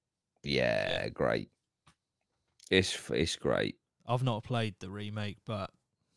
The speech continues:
Speaker 2: I've seen people play it.
Speaker 1: The remakes are fucking so cool, man.
Speaker 2: They haven't really. What ones have they remade so far?
Speaker 1: Uh,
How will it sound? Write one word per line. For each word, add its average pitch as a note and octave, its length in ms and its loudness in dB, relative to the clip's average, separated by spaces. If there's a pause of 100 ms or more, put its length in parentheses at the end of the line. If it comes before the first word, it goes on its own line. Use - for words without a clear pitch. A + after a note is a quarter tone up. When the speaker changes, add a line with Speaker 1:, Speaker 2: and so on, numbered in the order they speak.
(480)
Speaker 2:
I've B2+ 140 -2
seen A#2 300 0
people A#2+ 340 0
play A#2 360 2
it. - 100 -2
Speaker 1:
The G#2 80 2
remakes G2 640 8
are E2 80 2
fucking C#2+ 640 0
so C#2 400 4
cool, C#2+ 360 0
man. C#2 340 -2 (1400)
Speaker 2:
They C3+ 100 -2
haven't F#3 400 2
really. D3+ 560 2 (460)
What A3 180 -4
ones G#3+ 220 6
have E3 100 6
they C3+ 160 6
remade A2+ 460 2
so G#2+ 180 -4
far? G2 300 -6 (600)
Speaker 1:
Uh, D2 280 10